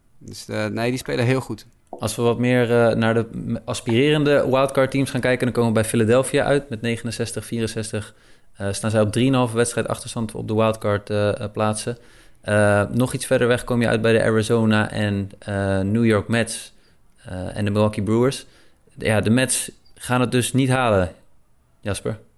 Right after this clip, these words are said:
Speaker 1: Ik denk het niet, nee. Ze staan
Speaker 2: Nee.
Speaker 1: nu vijf wedstrijden achter. Ze zijn dus drie wedstrijden kwijtgeraakt. Ze stonden op twee wedstrijden vorige week. Daar stonden ze al drie weken. Ik zei ook op Twitter al, onder andere tegen Dennis. Eh, Dennis Jansen. Die zei ook van, "Ja, nog steeds maar twee wedstrijden achter." Ik zei, "Ja, maar Dennis, ze staan al drie we-,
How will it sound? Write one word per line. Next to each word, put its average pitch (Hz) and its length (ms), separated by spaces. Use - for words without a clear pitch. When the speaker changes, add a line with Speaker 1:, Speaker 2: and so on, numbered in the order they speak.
Speaker 1:
Ik 113 140
denk 95 140
het 90 100
niet, 110 160
nee. 110 240
Ze 98 120
staan 95 140
Speaker 2:
Nee. 104 80
Speaker 1:
nu 104 60
vijf 113 260
wedstrijden 98 420
achter. 98 280
Ze 101 80
zijn 101 140
dus 95 120
drie 113 180
wedstrijden 104 380
kwijtgeraakt. 101 520
Ze 104 80
stonden 117 320
op 98 60
twee 104 160
wedstrijden 95 360
vorige 101 260
week. 95 160
Daar 95 100
stonden 110 240
ze 98 60
al 95 60
drie 95 180
weken. 104 340
Ik 104 80
zei 92 160
ook 92 80
op 87 80
Twitter 101 240
al, 90 140
onder 95 180
andere 98 200
tegen 98 220
Dennis. 101 340
Eh, 90 360
Dennis 95 240
Jansen. 95 340
Die 104 100
zei 113 120
ook 104 80
van, 143 100
"Ja, 170 100
nog 110 80
steeds 185 240
maar 175 120
twee 175 180
wedstrijden 156 340
achter." 117 140
Ik 95 60
zei, - 140
"Ja, 120 60
maar 120 80
Dennis, 127 120
ze 143 60
staan 143 180
al 135 80
drie 139 200
we-, 151 260